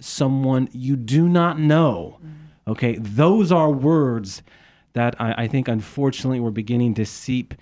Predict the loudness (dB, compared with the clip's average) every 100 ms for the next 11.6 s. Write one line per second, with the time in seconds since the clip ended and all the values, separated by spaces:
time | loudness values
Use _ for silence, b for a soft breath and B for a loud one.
0 | b b b -6 0 0 0 0 2 2
1 | 2 -2 -4 -2 -2 -2 -4 -2 0 0
2 | -2 -8 -6 -2 -2 -2 -6 b b b
3 | -2 2 2 2 0 -4 -6 -4 -6 -8
4 | -2 -2 -2 -6 -4 -2 -2 -2 -2 -4
5 | -4 -2 -2 -2 -2 -4 -6 b b b
6 | b 0 2 0 -2 -2 2 0 -2 -4
7 | 0 0 0 -14 -4 -2 -2 -4 -2 2
8 | 2 0 -6 -8 -2 0 0 -2 b b
9 | b b b -2 0 0 -2 0 0 2
10 | 2 0 -4 -2 -2 0 0 0 -2 0
11 | -2 0 0 0 -4